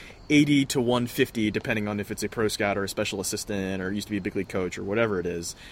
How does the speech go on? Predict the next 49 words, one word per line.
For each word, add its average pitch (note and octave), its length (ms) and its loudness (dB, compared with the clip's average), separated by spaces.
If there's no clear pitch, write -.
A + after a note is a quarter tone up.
and A#2 160 0
that G#2+ 100 2
they B2 220 8
pretty B2+ 240 2
exclusively A#2 640 4
are G#2 140 4
in G#2 160 0
big G#2+ 200 2
towns, G2+ 680 0
higher G#2 260 2
expenses, G#2 440 -2
obviously, G2 640 2
uh, G2+ 140 4
higher A2+ 180 6
level G2+ 200 2
games, G#2+ 760 0
and A#2+ 160 4
then A#2+ 200 4
your A2+ 600 4
sort C#3 240 4
of B2 160 2
entry D#3+ 340 6
level C3 400 6
young B2 320 4
scouts, A#2 500 4
not A#2 180 4
a - 20 6
lot A2+ 160 6
of A2+ 80 0
experience, A2+ 560 2
but G#2 260 2
no, A2 220 0
a - 20 -2
little C#3 220 8
better B2+ 160 8
with A#2+ 100 4
a G#2+ 40 -4
computer, A2+ 320 0
a A2 40 4
little A2 160 4
better G#2+ 160 4
with G#2 80 2
a G#2 40 0
camera, G#2 460 0
all G2+ 120 2
that A2+ 140 2
sort C3 140 2
of B2+ 60 2
thing. C3+ 380 2